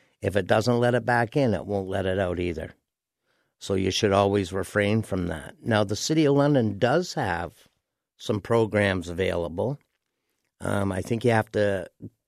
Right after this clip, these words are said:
contact the engineers department, and you have to have two or three estimates, but call them and find out what they have available for you. And they, they have some sump pump programs, and they've got some really good programs going on right now.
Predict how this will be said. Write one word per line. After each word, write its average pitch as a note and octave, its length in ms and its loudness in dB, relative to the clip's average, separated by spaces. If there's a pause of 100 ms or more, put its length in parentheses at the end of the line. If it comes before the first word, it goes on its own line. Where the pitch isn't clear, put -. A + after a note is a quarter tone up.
(240)
contact G#2+ 680 0
the G#2 160 0
engineers G#2 560 0
department, D#3 580 -2 (920)
and G#2 280 2
you G2+ 100 2
have G2 260 -2
to G2+ 100 -2
have G2 240 -2
two - 120 -4
or G#2 100 4
three G#2 280 0
estimates, G#2 580 -2
but F#2+ 300 -2 (560)
call D#3 340 2
them C3+ 240 0
and A#2 180 -2
find A2 320 -2
out G2 160 -2
what G2+ 260 -4
they G2 160 -2
have F#2+ 200 -4
available G2+ 640 0
for - 140 -6
you. D#3 360 0 (640)
And A2+ 360 2
they, A#2+ 280 0
they B2+ 200 2
have B2+ 160 0
some A2 220 -2
sump G#2 300 -4
pump A2+ 240 -2
programs, G2+ 600 0
and A2 140 2
they've A2+ 100 2
got A#2 280 0
some A2 180 2
really A2 200 4
good F#2+ 240 -2
programs F#2+ 520 -2
going F2 320 -2
on F2 220 -2
right E2+ 180 -4
now. F2 300 -6